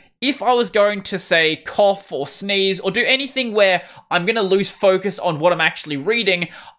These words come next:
I would like a way to just pause it for a moment, do whatever I need to do, and then get back into reading. Right now, the only way to do that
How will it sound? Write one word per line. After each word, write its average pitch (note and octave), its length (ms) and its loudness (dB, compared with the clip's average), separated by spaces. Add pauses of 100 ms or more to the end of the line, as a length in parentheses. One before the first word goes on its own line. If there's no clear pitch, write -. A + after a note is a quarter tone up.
I F#3 80 4
would A3 300 -2
like B3+ 240 0
a A3+ 40 -10
way G#3 200 0
to F#3+ 60 -8
just F3+ 300 -6
pause B3 300 2
it G#3 120 -10
for A3+ 120 -4
a G#3 60 0
moment, F3 480 0 (260)
do G#3+ 220 0
whatever A3 320 2
I - 20 2
need F#3+ 220 -2
to E3+ 100 -8
do, D#3 320 2 (240)
and E3+ 140 0
then F3+ 80 0
get D#3+ 200 -2
back D#3 240 0
into D3+ 280 -6
reading. D3 360 -2
Right A3+ 280 2
now, F#3+ 160 0
the F#3 140 -4
only F#3 140 -2
way E3+ 140 0
to E3+ 80 0
do D#3 280 0
that D3 340 0